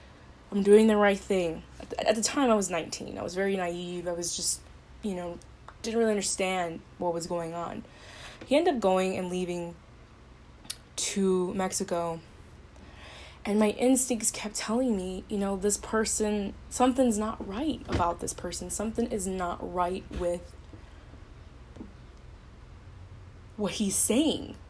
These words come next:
you know? Um, he's not contacting me. Weeks would go by and he wouldn't contact me.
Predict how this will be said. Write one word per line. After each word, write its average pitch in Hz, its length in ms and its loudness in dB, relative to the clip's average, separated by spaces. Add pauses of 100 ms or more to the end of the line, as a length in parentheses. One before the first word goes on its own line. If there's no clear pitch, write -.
you 202 80 0
know? 196 460 2
Um, 190 480 2 (500)
he's 196 260 -2
not 202 200 0
contacting 226 720 -2
me. 226 120 4
Weeks 202 400 -2
would 202 80 2
go 180 160 2
by 180 280 -2
and 190 120 -2
he 190 60 -4
wouldn't 175 240 -6
contact 180 520 -6
me. 196 220 -6